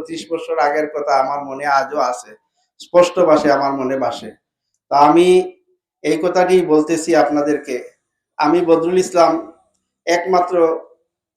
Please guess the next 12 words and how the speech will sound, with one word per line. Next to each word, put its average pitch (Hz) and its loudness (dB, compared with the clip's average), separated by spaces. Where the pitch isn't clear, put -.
সাহায্য 160 0
চাই 160 2
আল্লাহ 156 2
পাক 156 0
রাব্বুল 143 -2
আলামিনের। 135 -2
উনি 160 0
যদি 151 -2
দয়া 143 2
আমার 147 0
প্রতি 143 -8
থাকে, 131 -6